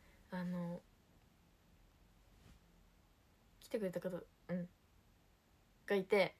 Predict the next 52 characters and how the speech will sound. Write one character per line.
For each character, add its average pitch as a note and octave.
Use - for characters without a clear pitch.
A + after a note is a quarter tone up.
え？ A4
え、 G#3+
え B4
っ -
て G3+
い F3+
う E3+
か F#3
な？ G#3+
別 G3
に、 G#3
全 C4+
然 C#4+
め A3
ち B3+
ゃ D#4+
く D#4
ち -
ゃ -
言 C4
っ -
て -
い B3+
い G3
の、 D#3+
本 E3+
当 E3+
に。 E3
め G#3+
っ G#3
ち -
ゃ -
言 B3+
っ -
て -
い G#3+
い F3
の A2+
ね。 D#3+
そ -
う。 A#3
で -
も C4+
な D4
ん B3
か A3+
話 C#4
し -
た G#3+
内 G#3
容 A3
を、 B3